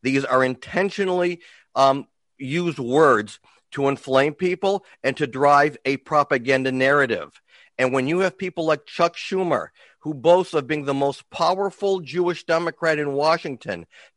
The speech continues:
terrified to respond, we have a problem. If the best they can do is say, "We condemn anti-Semitism," but you can't call out these four squad members, and by the way, it's a lot more than just four voices, who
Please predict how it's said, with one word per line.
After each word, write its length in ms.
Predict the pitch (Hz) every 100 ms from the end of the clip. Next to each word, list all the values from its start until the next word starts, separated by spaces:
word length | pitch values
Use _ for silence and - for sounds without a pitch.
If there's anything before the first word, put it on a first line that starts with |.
| -
terrified 640 | 156 175 214 190 196 190
to 120 | - 175
respond, 880 | 131 - - 165 180 165 113 110 - - - -
we 160 | 151 175
have 160 | 160
a 80 | 156
problem. 600 | - 170 175 160 92 80 - - _
If 160 | 135 -
the 120 | 147
best 400 | 113 175 226 190
they 160 | 214 208
can 200 | 220 190
do 200 | 196 165
is 120 | 151
say, 240 | 170 156
"We 260 | 131 151 175
condemn 460 | - 160 151 151
anti-Semitism," 1160 | 151 151 151 135 - 160 160 156 135 113 117 117 - - -
but 180 | 135
you 300 | 110 143 202 -
can't 440 | - 190 208 143 - -
call 400 | 185 180 208 -
out 460 | 185 180 95 - - - -
these 260 | 120 165
four 320 | - 175 180 185
squad 400 | - 175 180 165
members, 400 | 123 95 92 -
and 140 | 147 131
by 120 | 156
the 100 | 147
way, 160 | 156
it's 120 | 147 135
a 40 |
lot 200 | 143 139
more 160 | 139 127
than 120 | 120
just 240 | 127 -
four 220 | 127 120
voices, 560 | 110 120 131 - 98 - _ - _
who 200 | 135